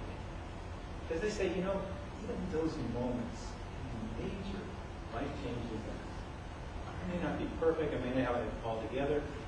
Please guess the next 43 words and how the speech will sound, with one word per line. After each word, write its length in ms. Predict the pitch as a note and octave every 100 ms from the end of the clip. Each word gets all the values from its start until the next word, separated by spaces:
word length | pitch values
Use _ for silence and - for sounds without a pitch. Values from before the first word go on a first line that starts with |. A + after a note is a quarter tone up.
| - -
You 60 | E3+
know 60 |
what? 180 | E3+ -
I've 160 | C#3+ C#3
never 400 | D3+ D#3 D3+ D3+
seen 320 | - D3+ D3
a 40 | C#3 C3
miracle 380 | C3 C3 A#2 A2 G#2
personally. 320 | A#2 A2+ -
It's 140 | - -
not 120 | A#2+
much 140 | A#2 A#2
called 180 | A#2+ A2
a 20 | G#2+
miracle. 320 | G#2 G#2 - - - - - - -
I've 180 | D#3+ D3+
never 220 | D3 D3 C#3+
heard 240 | C#3+ C#3
this 160 | C3 B2+ - B2
audible 380 | C3+ C3+ B2+ A#2 A#2+
voice 140 | B2
of 220 | - -
God. 260 | A2+ G#2+ - - - - -
I've 140 | B2
had 180 | B2 B2
people 240 | C#3 C#3 C#3
tell 160 | D3+
me 60 | D3+
they 160 | D#3 D3+
have, 160 | E3+ D3
and 260 | C3+ C3+ - -
I 40 |
believe 260 | - E3+ -
them. 180 | - - - - - -
I've 160 | - C#3+
not. 880 | A3 - - - - - - - G#2+
Uh, 180 | G2 F#2 F#2+ - -
I'm 140 | D3 E3
not 180 | E3+ E3+
somebody 380 | D#3+ D#3 D#3 D3+
who's, 260 | D3+ D3 D3 - - -
again, 380 | C3+ F#3 D#3 A#3 A3+
miraculous, 560 | - - - E3 D#3+